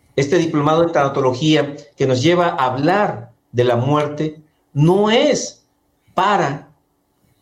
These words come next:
hacer una, no sé, un,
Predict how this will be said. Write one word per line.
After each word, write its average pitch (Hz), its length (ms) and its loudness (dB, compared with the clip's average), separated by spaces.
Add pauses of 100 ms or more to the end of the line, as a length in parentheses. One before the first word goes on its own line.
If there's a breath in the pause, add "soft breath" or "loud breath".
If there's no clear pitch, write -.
(500)
hacer 139 380 0
una, 165 640 -2 (920)
no 127 120 -6
sé, 127 300 0
un, 120 320 -6